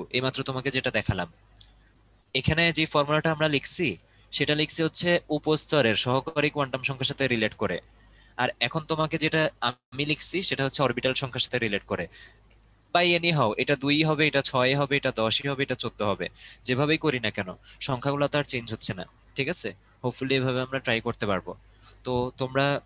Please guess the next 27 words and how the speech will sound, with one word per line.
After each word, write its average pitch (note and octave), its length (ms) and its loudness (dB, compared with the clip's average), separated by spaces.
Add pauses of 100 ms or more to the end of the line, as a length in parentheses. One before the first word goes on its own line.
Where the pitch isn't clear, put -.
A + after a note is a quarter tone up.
(140)
পিডিএফ B2+ 280 -2
তো D#3 180 -4
পেয়েই C#3+ 260 2
যাবা, A#2 200 2 (480)
তাও A#2+ 160 2 (120)
যদি C#3 180 -2 (200)
মনে B2 220 -2
করো C3 160 0 (200)
যে G#2+ 160 2
তোমার A2 220 -2 (360)
মানে G2+ 220 -2
এখন B2+ 200 -10
একটু - 180 -14
দেখে A#2+ 200 0
রাখা B2+ 140 -2
দরকার, C3+ 300 -2
তুমি C#3 120 -6
চাইলে C#3 220 0
এটার A#2+ 220 -4
একটা - 140 -8
screenshot A#2 400 -4 (100)
নিতে G#2+ 200 -6
পারো। F2+ 160 -4 (460)
ঠিক - 160 -10
আছে, G3 120 -2
এটা A#2 200 -4
একটা - 120 -8